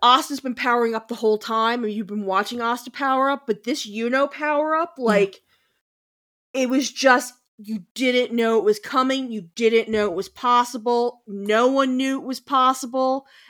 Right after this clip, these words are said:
Speaker 1: and, like, everyone that was, like, there when it happened lost their minds.
Speaker 2: Uh-huh.
Speaker 1: I lost my mind. I cannot wait for the next episode. The next, or the next book.
Speaker 2: Do
Speaker 1: Like,
Speaker 2: y-
Speaker 1: lost it.
Speaker 2: Can you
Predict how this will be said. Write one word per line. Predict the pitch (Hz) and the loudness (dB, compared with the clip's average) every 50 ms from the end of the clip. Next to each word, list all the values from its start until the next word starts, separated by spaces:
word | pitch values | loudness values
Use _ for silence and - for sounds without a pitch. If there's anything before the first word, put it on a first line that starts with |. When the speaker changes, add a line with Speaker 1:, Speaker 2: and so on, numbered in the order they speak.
| _ _ | _ _
Speaker 1:
and, | 220 226 226 226 | 2 2 2 2
like, | 220 214 208 208 208 - _ - | 0 0 0 0 -2 -4 _ 0
everyone | 220 233 226 226 226 262 262 269 262 262 254 254 262 254 247 | 2 2 2 2 0 -4 -4 -4 -2 -2 -2 -2 -2 -4 -4
that | 226 240 220 190 214 | -4 -4 -2 -2 -2
was, | 214 208 202 - - _ _ _ _ _ | -2 -2 -2 -4 -10 _ _ _ _ _
like, | - 180 165 - _ _ _ _ _ | -8 -8 -8 -10 _ _ _ _ _
there | 190 220 226 233 233 | 2 2 4 4 4
when | 220 226 208 | 2 2 -2
it | - | -6
happened | - - 226 220 226 226 226 254 233 233 | -6 -2 0 2 2 2 2 0 -2 -2
lost | 214 170 190 180 175 185 196 202 214 220 247 - - - - | -4 -8 -8 -6 -2 0 2 2 2 2 0 -2 -8 -8 -6
their | 220 220 214 214 | -2 -2 -2 0
minds. | 208 202 208 214 220 226 226 233 233 226 | 0 0 2 2 2 2 0 2 2 4
Speaker 2:
Uh-huh. | 202 202 208 - - - - - - - _ _ - | 4 4 2 0 -4 -14 -20 -20 -20 -20 _ _ 0
Speaker 1:
I | 196 214 220 233 254 269 277 | 2 4 4 4 4 4 2
lost | 285 269 277 277 277 277 285 277 - - | 2 2 2 4 4 4 2 0 -4 -2
my | 277 277 277 | -2 0 0
mind. | 277 277 277 277 277 277 285 285 269 - | 0 0 0 0 0 0 -2 -2 -4 -2
I | - 190 202 202 202 196 | 0 0 2 2 0 -2
cannot | 196 - - 240 233 233 226 220 | -4 -4 -4 -2 0 0 0 0
wait | 220 208 196 - | -2 -4 -4 -4
for | - 196 | -6 -6
the | 196 | -4
next | 185 180 170 - - - | -4 -4 -6 -8 -8 -10
episode. | 165 - - - - - 143 - - _ _ _ _ _ _ _ _ - | -10 -10 -10 -12 -14 -14 -14 -16 -20 _ _ _ _ _ _ _ _ 2
The | 214 | 4
next, | 202 202 202 - | 4 4 4 2
or | 208 202 185 | 2 2 2
the | 185 | 2
next | 185 180 175 - - | 2 0 -2 -2 -6
book. | - - - - - - - _ | -8 -8 -8 -10 -12 -18 -6 _
Speaker 2:
Do | - 226 | 4 4
Speaker 1:
Like, | 226 | 6
Speaker 2:
y- | 240 233 226 220 220 - _ - | 6 4 2 0 -2 -6 _ -14
Speaker 1:
lost | 202 196 196 180 180 180 160 165 - - - | -10 -8 -6 0 2 4 4 2 2 -4 -8
it. | - - - _ _ - - - _ _ _ _ _ _ _ | -8 -8 -10 _ _ -20 -20 -20 _ _ _ _ _ _ _
Speaker 2:
Can | - - - 254 254 233 233 233 | -14 -4 0 0 2 2 0 0
you | 247 254 254 254 262 277 285 277 277 | 0 0 0 2 2 2 2 0 -2